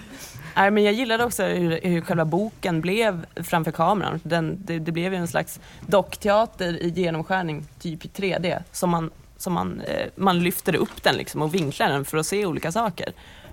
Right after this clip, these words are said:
Eh, ja, och sen använder man ju såklart liksom move-kontrollen som, som trollstav och lära sig saker och så här.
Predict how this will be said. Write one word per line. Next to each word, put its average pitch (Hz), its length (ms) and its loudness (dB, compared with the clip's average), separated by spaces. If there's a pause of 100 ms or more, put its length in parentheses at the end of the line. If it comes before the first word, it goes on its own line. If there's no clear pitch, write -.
Eh, 85 180 -4 (480)
ja, 190 140 6
och 165 100 0
sen 160 180 0
använder 147 260 0
man 147 100 -2
ju 151 60 -4
såklart - 440 -4
liksom - 240 -6
move-kontrollen 170 720 0
som, 170 320 -6
som 170 260 -2
trollstav - 520 -2
och - 60 -10
lära - 260 -2
sig - 180 -14
saker - 260 -12
och - 60 -14
så - 60 -14
här. - 100 -16